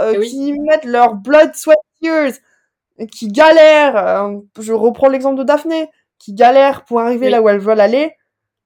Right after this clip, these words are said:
Speaker 1: euh,
Speaker 2: Ouais.
Speaker 1: bah, c'est, hum, euh, c'est, c'est chiant, tu vois. Euh,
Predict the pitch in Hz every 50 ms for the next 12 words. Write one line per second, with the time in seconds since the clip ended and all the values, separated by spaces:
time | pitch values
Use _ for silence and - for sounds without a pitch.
0 | _ _ _ - - 208 202 196 190 196 190 185 180 _ _ 208 208 202 - _
1 | _ _ _ _ _ _ _ _ _ _ _ _ _ _ - - 233 220 214 208
2 | 202 202 208 202 - - - - 240 233 233 233 226 - 220 214 208 208 208 202
3 | 196 - _ _ _ _ _ _ _ _ _ _ _ _ _ _ _ _ _ _
4 | _ _ _ _ _ _ _ _ _ - 208 208 208 202 202 208 208 208 202 202
5 | - - 233 226 220 220 214 214 220 214 208 - - 226 - - - 311 311 320
6 | 294 - - 220 214 208 202 202 202 - _ _ _ _ _ _ _ _ _ _
7 | _ - 190 190 190 185 185 185 185 180 175 170 -